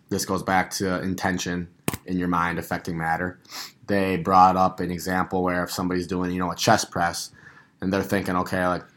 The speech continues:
this is gonna strengthen my pectorals. Like, this is gonna make me stronger. This is gonna make me look like,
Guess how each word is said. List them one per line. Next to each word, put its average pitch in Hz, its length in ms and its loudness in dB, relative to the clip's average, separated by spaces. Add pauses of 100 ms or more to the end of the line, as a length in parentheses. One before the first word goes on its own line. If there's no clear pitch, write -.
(220)
this 82 120 -8
is 85 80 -8
gonna 87 180 -6
strengthen 92 460 -6
my 87 80 -4
pectorals. 92 760 0
Like, 82 240 -10
this - 140 -14
is - 60 -12
gonna 92 120 -6
make 92 200 -4
me 90 40 -4
stronger. 90 640 -2
This - 120 -18
is - 40 -16
gonna 87 160 -8
make 90 200 -6
me 92 80 -6
look 92 220 -4
like, 87 220 -6